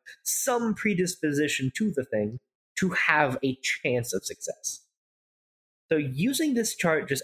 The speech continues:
as a guideline is A-okay, and it is enough. Like, as much as I personally do have my bias for more charts, wanting more specific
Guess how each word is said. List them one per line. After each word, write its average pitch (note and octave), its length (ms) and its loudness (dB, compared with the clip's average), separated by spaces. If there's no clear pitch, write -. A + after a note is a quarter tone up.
as C3+ 160 2
a G#2+ 200 0
guideline D4+ 680 2
is D#3+ 260 4
A-okay, F#3 800 2
and C3+ 200 2
it B3 160 2
is A3+ 220 2
enough. A3+ 720 0
Like, D3+ 160 0
as G3+ 160 2
much C4+ 280 2
as D#4 200 2
I A#3 200 2
personally E3 600 2
do D#3 240 2
have D#3+ 240 2
my C3+ 160 4
bias B2 500 2
for D3 140 0
more C#3+ 380 2
charts, G#2 420 0
wanting C3 380 2
more C3+ 460 2
specific - 720 -2